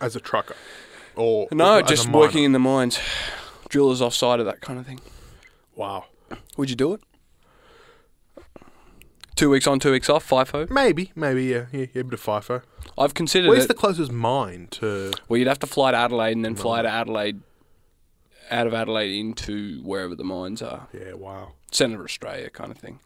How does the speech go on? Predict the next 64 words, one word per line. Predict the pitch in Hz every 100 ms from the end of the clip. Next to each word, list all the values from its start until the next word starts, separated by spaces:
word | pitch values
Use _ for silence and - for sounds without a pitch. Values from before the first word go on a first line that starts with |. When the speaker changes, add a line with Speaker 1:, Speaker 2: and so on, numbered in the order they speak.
| -
Speaker 1:
Yeah. | 87 87 _ _ _ _ _ _ _ -
Speaker 2:
Good, | 156
Speaker 1:
It's | 151
a | 147 135
tough | 170 151 -
Speaker 2:
good, | 131
Speaker 1:
gig, | 107
though. | 82 - -
Speaker 2:
good | 165 160
money, | 139 139 113 113 -
tough | 127 -
gig, | 117 107
though. | 90 73
Speaker 1:
What | 156
do | 185
you |
do? | 113 139 117
Do | 90
you |
get | 117
the | 98
pickaxe | - 113 107 -
out | 101 104 -
and | 98 95 - - - -
Speaker 2:
No, | 123 123 110
I | 117
don't, | 135 127
I |
Speaker 1:
No? | 110
Speaker 2:
think | 151 123
it's | -
a | 107
bit | 104 -
bigger | 110 110
than | 104
that. | 110 117
I | 156
mean, | 147 131
I | 139
couldn't | 139 113
tell | - 131
you, | 117
but | 107
I'm | 113
pretty | 117 156
sure | - 139
it's | 120
just | 123
manual | 120 113 107 92
labour. | 95 104 82
A | 80
lot, | 117 -
like, | 123
a | 117
lot | 123
of | 120
it's | 107
manual | 110 101 90
labour | 98 110 139 101
or |
Speaker 1:
Mm. | 92
Speaker 2:
just | 92 -
driving | - 95
trucks. | 98 - - -